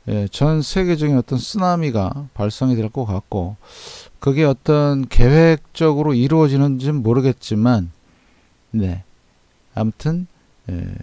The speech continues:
힘든 시간들이 다가오고 있다. 음. 그렇지만 우리는 롱숏 전략을 통해서, 어, 이 내려오는 거 보고요. 천천히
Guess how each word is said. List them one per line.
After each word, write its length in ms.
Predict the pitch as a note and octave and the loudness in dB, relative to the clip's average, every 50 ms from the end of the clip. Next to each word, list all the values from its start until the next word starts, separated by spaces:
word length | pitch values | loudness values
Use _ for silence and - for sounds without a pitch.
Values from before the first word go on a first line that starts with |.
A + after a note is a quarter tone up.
| F#2+ - _ | -16 -18 _
힘든 440 | - - - F#3+ F#3 F3 F3 E3 D#3 | -14 -8 -6 -4 -4 -2 -2 -4 -4
시간들이 520 | - - - D#3+ C#3+ C3 A#2+ A2 C3+ E3+ | -6 -6 -4 -2 -2 0 0 -2 -4 -6
다가오고 500 | E3 - A2+ A2 C3 C#3 B2 G2 A2+ B2+ | -4 -2 -2 0 0 0 -2 -2 -4 -6
있다. 420 | B2+ - _ - F2+ F2+ F#2+ A#2 A#2+ - - - _ _ - | -8 -8 _ -4 -4 -4 -4 -6 -8 -12 -16 -18 _ _ -6
음. 240 | G2+ F#2 F2+ F2+ F2+ - _ _ _ _ _ _ _ _ - - - _ _ | -6 -6 -6 -8 -10 -16 _ _ _ _ _ _ _ _ -20 -20 -20 _ _
그렇지만 500 | - A#2 A#2+ - - - C3+ C#3 D3+ D3 | -6 -6 -6 -6 -4 -2 0 0 0 0
우리는 520 | B2+ A2 A2 A#2 A2 B2+ D#3 F3+ G3+ F#3 C#3 | 0 0 0 0 0 0 0 -2 -2 -4 -2
롱숏 400 | A2 A#2 B2+ D3 C3+ D3+ D3+ C#3+ | 0 2 2 2 2 2 0 0
전략을 400 | - C#3+ B2+ B2 A#2+ A#2 A2+ A2 | 0 0 0 2 2 2 2 0
통해서, 640 | G2+ - - C#3+ A#2+ A2 - A#2 G2 F#2+ G#2 B2+ D3 - _ - - - - - - - _ _ _ - | 4 6 8 8 8 6 0 -2 -2 -2 -4 -6 -8 -12 _ -20 -20 -20 -20 -20 -20 -20 _ _ _ -10
어, 420 | - G2+ G2+ G2 G2 G2+ A2 - - | -6 -6 -4 -4 -6 -6 -6 -6 -4
이 140 | D#3 E3 D#3+ C3+ | -4 -2 2 4
내려오는 400 | D3+ E3+ F#3+ G3 F#3+ F#3 F#3 F#3 | 6 6 8 8 6 4 4 2
거 80 | G#3+ | 4
보고요. 640 | G#3 - - C3+ B2 A#2+ B2+ D3+ F#3+ F#3+ D3 G2 E2+ - - - - _ _ _ | 8 10 10 10 8 6 2 0 0 -2 -2 -4 -6 -10 -18 -20 -20 _ _ _
천천히 720 | - - F#3+ G#3 G3 - - F3+ D#3+ B2+ A#2+ C3 E3+ F3+ | -6 -4 -2 -2 -2 -2 -4 -2 -2 0 -2 -2 -4 -6